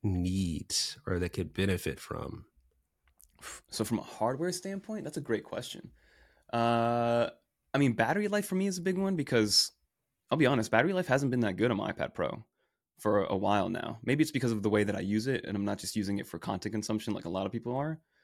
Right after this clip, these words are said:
Speaker 2: Uh, but I could maybe edit for three, four hours on the iPad before it dies on me with LumaFusion, which isn't great. I mean, I am connected to an external hard drive and I'm probably doing some other things in the background and things like that, but battery life is a big one for me.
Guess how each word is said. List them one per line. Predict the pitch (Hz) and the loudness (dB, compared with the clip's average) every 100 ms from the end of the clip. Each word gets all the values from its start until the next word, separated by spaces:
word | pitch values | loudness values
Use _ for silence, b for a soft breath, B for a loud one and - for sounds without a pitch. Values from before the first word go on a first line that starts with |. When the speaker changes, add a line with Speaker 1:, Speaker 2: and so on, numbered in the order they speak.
| _ _ - | _ _ -6
Speaker 2:
Uh, | 101 98 92 92 - _ _ _ _ | -2 0 -2 -4 -12 _ _ _ _
but | 110 104 101 _ _ _ | 4 4 2 _ _ _
I | 120 | -2
could | - 123 | 0 2
maybe | 123 131 120 | 2 2 2
edit | 120 127 - - | 4 2 0 -8
for | 120 113 | -4 -4
three, | - 117 120 | -2 -2 -2
four | 120 120 | 2 4
hours | 113 131 120 | 4 2 0
on | |
the | 110 | 0
iPad | 107 113 127 | 0 0 0
before | 107 - 104 | -2 0 2
it | |
dies | 98 104 | 2 2
on | 123 131 | 0 -2
me | 147 _ _ - | -6 _ _ -4
with | 107 | 0
LumaFusion, | 120 127 139 147 160 - - | 0 0 -2 -2 -6 -8 -10
which | 110 | -4
isn't | 107 104 | 0 0
great. | 101 110 - | 2 2 2
I | 120 | 2
mean, | 113 | 4
I | 117 | 4
am | 127 123 | 2 0
connected | 123 117 117 117 | 0 0 0 -2
to | 113 | -2
an | 110 | -2
external | 110 110 107 | -2 -2 0
hard | 135 120 | 0 0
drive | 120 120 117 104 | 0 2 0 0
and | 104 | -4
I'm | 98 _ _ _ - | -6 _ _ _ -2
probably | 113 | 0
doing | 110 107 | 2 0
some | 107 | 2
other | 107 | 0
things | 104 101 | 0 -2
in | 101 | -2
the | |
background | 107 123 117 110 | 0 0 0 2
and | 101 | 2
things | 107 101 | 0 0
like | 98 | -2
that, | 123 123 113 | -2 -2 2
but | 101 - | 0 2
battery | 117 123 | 2 4
life | 120 117 | 2 0
is | 107 | -2
a | |
big | 107 107 | 0 2
one | 107 | 0
for | - 110 | 0 0
me. | 107 110 | 2 2